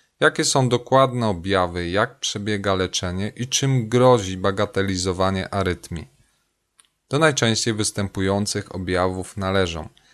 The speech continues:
zaburzenia pracy serca nawet w stanie spoczynku. Pacjenci często odczuwają przyspieszony rytm lub serce zatrzymuje się na chwilę,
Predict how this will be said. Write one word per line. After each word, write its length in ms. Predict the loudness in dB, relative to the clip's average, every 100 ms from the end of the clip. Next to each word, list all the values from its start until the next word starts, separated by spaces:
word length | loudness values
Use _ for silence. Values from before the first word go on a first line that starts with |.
| _ 0
zaburzenia 500 | 2 4 4 2 2
pracy 320 | 0 -2 -2
serca 420 | -2 -2 -2 -4
nawet 380 | -2 -2 -4 -6
w 100 | -10
stanie 400 | -4 0 0 0
spoczynku. 800 | -2 -4 -4 -4 -6 -4 -4 -4 _ _ _ _ _ _
Pacjenci 540 | 0 2 0 -2 -4
często 600 | -4 0 0 0 0 0
odczuwają 560 | 0 -2 -2 2 2 0
przyspieszony 760 | -2 -4 -4 -2 0 0 0 0
rytm 260 | -2 -4 _ -8
lub 240 | -6 -2
serce 400 | 0 2 0 -2
zatrzymuje 600 | 0 0 0 0 2 2
się 160 | 0 -2
na 100 | -4
chwilę, 440 | -6 -4 0 0